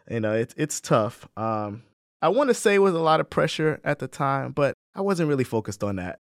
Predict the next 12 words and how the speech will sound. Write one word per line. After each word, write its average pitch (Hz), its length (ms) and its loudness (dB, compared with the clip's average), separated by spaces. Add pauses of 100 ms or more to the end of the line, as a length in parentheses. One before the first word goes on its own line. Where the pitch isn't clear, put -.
(220)
Once 139 260 -8
I 151 60 0
became 139 300 -6
head 131 140 -4
coach, 117 340 -2
my 120 340 0 (240)
goal 113 280 0
was 98 200 -6
to 101 120 -8
try 101 280 -2
and 98 160 -2
win 107 400 0